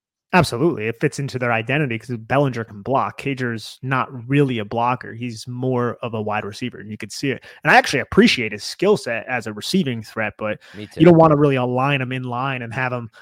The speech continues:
Speaker 1: block these def-, like, Daniel Bellinger was blocking, like, big defensive linemen.
Speaker 2: <laughs> I know.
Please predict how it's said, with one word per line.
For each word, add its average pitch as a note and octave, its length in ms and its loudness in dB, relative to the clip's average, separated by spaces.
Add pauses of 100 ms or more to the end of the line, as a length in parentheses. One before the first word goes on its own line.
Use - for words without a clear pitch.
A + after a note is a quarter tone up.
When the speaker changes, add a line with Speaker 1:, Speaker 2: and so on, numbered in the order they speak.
(140)
Speaker 1:
block C#3 380 0
these A#2+ 180 -6
def-, C#3+ 220 -6
like, D#3 180 -2 (220)
Daniel C#4+ 260 8
Bellinger F3 420 2
was A#2+ 160 -6
blocking, B2+ 480 -4
like, G#2 200 -12 (120)
big A#2+ 220 -10
defensive G#2 480 -16
linemen. A2 380 -20 (140)
Speaker 2:
<laughs> - 200 -10
I A2+ 240 0
know. - 120 -8